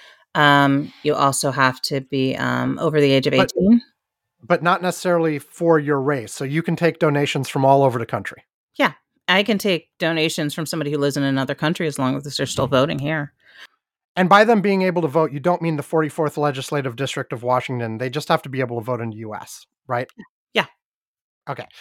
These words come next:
Speaker 2: So, uh, and you said over eighteen, and what
Speaker 1: Mm-hmm.
Speaker 2: else? Uh,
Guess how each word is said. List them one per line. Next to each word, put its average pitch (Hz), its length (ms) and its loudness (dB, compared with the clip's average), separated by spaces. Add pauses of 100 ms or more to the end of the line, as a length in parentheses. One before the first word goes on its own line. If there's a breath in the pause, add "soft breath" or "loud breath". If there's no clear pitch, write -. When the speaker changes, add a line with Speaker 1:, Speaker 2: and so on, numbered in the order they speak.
(220 loud breath)
Speaker 2:
So, 190 420 4 (380 loud breath)
uh, 175 260 4
and 170 160 0
you 170 60 0
said 170 220 -2
over 185 320 2
eighteen, 180 720 0
and 143 280 -4
what 160 140 0
Speaker 1:
Mm-hmm. 185 100 4
Speaker 2:
else? - 440 2
Uh, 160 320 -6